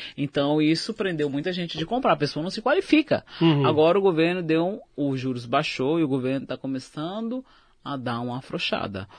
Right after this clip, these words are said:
Speaker 2: Uhum.
Speaker 1: Os juros nosso de base caiu de cinco ponto trinta e quatro pra cinco ponto dezenove.
Speaker 2: Uhum.
Speaker 1: Então isso foi uma diferença muito grande. Quer dizer que deu mais espaço pra qualificação das pessoas.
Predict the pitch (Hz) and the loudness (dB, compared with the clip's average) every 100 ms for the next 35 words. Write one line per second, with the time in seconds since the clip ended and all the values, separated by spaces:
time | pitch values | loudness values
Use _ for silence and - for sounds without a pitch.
0 | - 147 139 123 135 262 330 240 190 175 | -6 0 2 2 6 6 6 4 -2 -4
1 | 170 143 135 143 160 139 - 135 151 147 | -6 -2 2 2 2 -4 -4 -2 0 -2
2 | - - 226 262 247 214 214 190 170 - | -8 -2 0 2 2 2 2 0 0 2
3 | 139 - 156 156 - 147 - 147 156 165 | 0 0 -6 -6 -8 -8 -8 -10 -8 -10
4 | 156 202 131 113 107 104 - - 147 131 | -12 -12 -12 -12 -12 -16 -20 -4 0 2
5 | 123 117 127 123 - - 123 123 120 113 | 0 -2 -4 -8 -8 -8 -6 -6 -4 -2
6 | 117 151 165 123 110 - 120 120 127 127 | -2 0 2 2 0 -2 -4 -2 -4 -2
7 | 139 127 139 180 185 - 127 139 - 143 | -4 -2 -2 -4 -8 -6 -2 -2 -4 -8
8 | - 135 147 170 - 127 - 226 - 110 | -6 -6 -6 -8 -6 -6 -4 -4 -2 -4
9 | - - | -6 -12